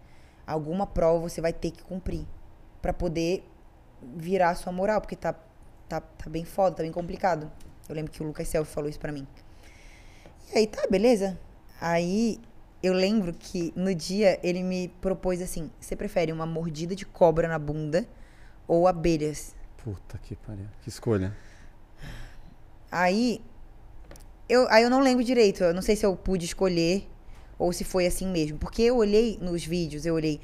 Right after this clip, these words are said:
Speaker 1: a Sabrina já tinha feito isso e mais alguém.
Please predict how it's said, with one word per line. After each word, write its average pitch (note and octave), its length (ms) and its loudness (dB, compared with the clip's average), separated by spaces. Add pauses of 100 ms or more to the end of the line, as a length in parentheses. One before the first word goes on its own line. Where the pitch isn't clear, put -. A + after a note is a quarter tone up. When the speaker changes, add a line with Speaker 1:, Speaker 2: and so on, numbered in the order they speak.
(280)
Speaker 1:
a D#3 120 -2
Sabrina E3 580 2 (200)
já F3 140 -2
tinha F3 180 -6
feito E3+ 280 -4
isso - 320 -6 (840)
e D#3 80 -10
mais F3 340 -2
alguém. E3+ 400 -2